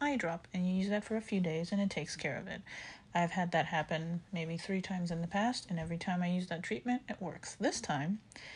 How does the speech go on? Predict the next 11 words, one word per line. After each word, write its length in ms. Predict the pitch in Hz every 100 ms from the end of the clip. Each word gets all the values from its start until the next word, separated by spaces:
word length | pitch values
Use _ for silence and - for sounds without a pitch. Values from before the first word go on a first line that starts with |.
| - - - - -
when 180 | 175 170
I 160 | 160 160
had 320 | 156 165 156
the 40 |
first 360 | 160 254 320 -
symptoms 600 | 208 175 156 143 165 - -
in 220 | 165 165
July 680 | - 160 160 165 190 262 320
of 140 | 185
twenty 320 | - 180 233
twenty-two, 600 | 220 196 269 269 165 156